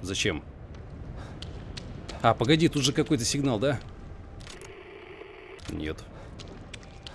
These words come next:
Че-то я перепутал. Шприцов максимум, шприцы мне не надо.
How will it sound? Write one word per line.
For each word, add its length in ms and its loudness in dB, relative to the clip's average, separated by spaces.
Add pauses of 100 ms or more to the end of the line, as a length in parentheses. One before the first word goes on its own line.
(500)
Че-то 220 -2
я 80 2
перепутал. 460 2 (120)
Шприцов 540 0
максимум, 520 6
шприцы 420 0
мне 200 4
не 100 4
надо. 440 8